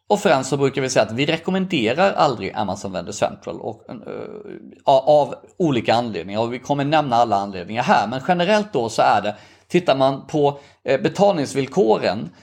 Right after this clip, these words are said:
så är det oftast trettio till nittio dagar som stipuleras i kontraktet med Amazon, det vill säga att efter du har sålt dina produkter tar det väldigt lång tid innan du får pengarna.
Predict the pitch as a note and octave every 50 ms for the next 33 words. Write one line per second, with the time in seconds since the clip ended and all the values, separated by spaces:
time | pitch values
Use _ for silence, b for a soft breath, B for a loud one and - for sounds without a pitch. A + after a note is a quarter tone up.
0 | b b - - - E3 E3 D#3+ C#3 G#2+ G2 G#2+ - E3 F3+ F3 - - - -
1 | - - A2 A2+ - - - - D#3+ D3+ D#3 D3 - - _ - A2 A2 G#2+ G#2+
2 | - C3+ B2 B2+ C#3+ C#3 C#3 - - A2 G2+ B2+ B2 B2+ B2 A#2 G2+ F#2+ F#2+ G2+
3 | - A2+ G#2 - - A2 G#2+ G#2 G#2+ G#2+ G#2+ A#2 C3 D#3 F3+ G3 F#3+ - G3+ F#3
4 | G3 F#3+ F3+ - B2 G2+ - - F#2+ - A2+ A2+ G2+ D#2 C#2 D2+ - - A2+ G#2
5 | G#2 G#2+ A#2 A2+ C3+ A2+ - - - C#3+ E3+ F3+ - - - F3+ E3+ D#3+ D3+ -
6 | - D3+ D3 F#3+ F#3 - G3 F3 E3+ E3+ - - C3 A2 - G#2+ G#2 - A#2 G#2+
7 | A2 G#2 A#2 B2 A2+ G2+ G2+ G#2 G#2+ F#2+ G2+ G2 - A#2 G#2 F#2+ F2+ F2+ G#2 G2+
8 | F2+ F2 G2+ - A#2+ F#2 - - D3 D#3+ E3+ - - - - -